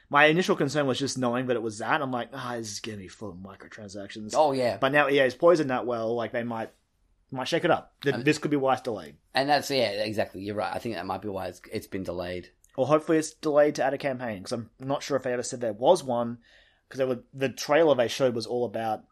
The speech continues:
Speaker 1: the multiplayer.
Speaker 2: Mm-hmm.
Speaker 1: There was a shot at the end of it with, like, the Kraken underneath the boat, but that could still be
Speaker 2: Yeah.
Speaker 1: a multiplayer as well. It could be, like, a raid style thing. But yeah, we don't really know much about that game besides that trailer, 'cause after that, it went quiet.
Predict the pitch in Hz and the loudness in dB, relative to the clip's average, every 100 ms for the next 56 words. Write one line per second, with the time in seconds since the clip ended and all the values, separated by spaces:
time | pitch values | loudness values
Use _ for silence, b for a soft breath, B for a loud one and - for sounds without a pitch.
0 | _ _ _ _ _ _ _ _ - 113 | _ _ _ _ _ _ _ _ -10 -2
1 | 123 131 117 107 90 73 - - 104 104 | 2 2 -2 -8 -8 -8 -12 -12 -8 0
2 | 151 160 165 170 175 151 127 123 131 139 | 6 6 6 4 2 2 0 -2 0 -2
3 | 120 120 104 92 - 143 143 139 143 139 | -2 -4 -6 -8 -10 -2 -2 0 -2 -2
4 | 139 139 135 131 131 123 131 131 131 127 | -4 -4 -6 -8 -8 -2 0 0 -2 -6
5 | 113 117 - 113 113 117 110 110 107 107 | -6 -8 -8 -6 -2 0 0 -2 -4 -6
6 | 107 - 107 104 110 107 107 110 104 117 | -10 -6 -4 -4 -6 -6 -8 -8 -8 -8
7 | 104 104 104 104 - 104 104 - 110 107 | -8 -8 -6 -8 -6 -4 -6 -8 -10 -10
8 | - b b b b 180 170 127 147 208 | -16 b b b b 8 8 8 8 6
9 | 208 151 131 139 123 127 120 110 110 120 | 6 4 4 4 2 2 -2 0 -2 -4
10 | 113 104 113 113 107 139 143 143 147 135 | -6 -4 -2 -2 -2 2 2 2 2 2
11 | 156 135 135 147 147 135 131 - _ _ | 2 2 2 2 0 -4 -6 -14 _ _
12 | - 151 123 92 | -14 -8 -8 -8